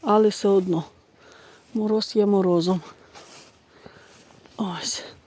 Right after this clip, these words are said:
І ця моя примерзла, бачите. Ось так, дивіться, ті яблуньки, що я пересадила, тримаються листочки гарно, навіть не пов'яли, бачите. Ніц їм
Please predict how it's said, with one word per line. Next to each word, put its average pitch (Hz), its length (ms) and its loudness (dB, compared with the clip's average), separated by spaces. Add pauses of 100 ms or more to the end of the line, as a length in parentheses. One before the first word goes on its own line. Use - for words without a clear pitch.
(1600)
І 226 120 0
ця 196 240 -4
моя 190 300 -2
примерзла, 190 760 -10
бачите. - 400 -14 (1800)
Ось - 100 -16
так, 190 300 -10
дивіться, 208 380 -4
ті - 160 -4
яблуньки, 233 460 -2
що - 140 0
я 240 80 2
пересадила, 233 760 2 (1080)
тримаються 440 640 0
листочки 190 540 2
гарно, 262 400 2 (140)
навіть 247 300 -2
не 277 60 0
пов'яли, 190 600 2
бачите. - 420 -8 (1040)
Ніц 262 320 -2
їм 247 160 0